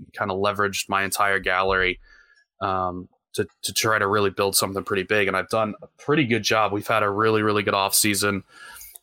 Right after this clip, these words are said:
um, where, uh, and we'll, I guess we'll talk about this a little bit later on, but I'm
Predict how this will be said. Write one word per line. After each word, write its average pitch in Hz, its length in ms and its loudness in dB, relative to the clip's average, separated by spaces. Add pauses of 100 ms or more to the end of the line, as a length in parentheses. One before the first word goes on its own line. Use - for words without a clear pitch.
(120)
um, 92 480 -4 (140)
where, 95 580 2 (400)
uh, 78 380 -6
and 110 100 0
we'll, 101 400 -2
I 110 80 2
guess 110 180 0
we'll 107 80 0
talk 107 220 2
about 101 180 0
this 104 160 0
a - 20 -6
little 104 140 0
bit 98 100 2
later 101 280 2
on, 107 240 2
but 98 180 0
I'm 101 260 -4